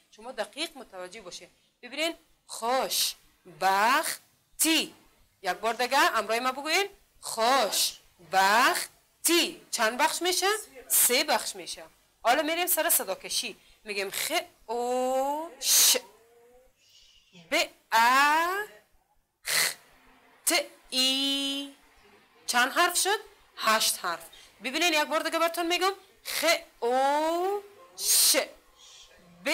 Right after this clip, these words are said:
ا خ ت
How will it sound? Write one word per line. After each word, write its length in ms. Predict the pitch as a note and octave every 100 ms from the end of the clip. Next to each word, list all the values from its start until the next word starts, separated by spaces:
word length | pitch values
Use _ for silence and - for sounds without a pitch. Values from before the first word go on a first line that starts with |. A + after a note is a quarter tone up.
| D4+ - _ _
ا 640 | A#3 A#3 A#3+ C4 C#4+ E4+ G#4 A4 - _ - - - -
خ 300 | - - D4 - - _ _ - _ _
ت 60 | _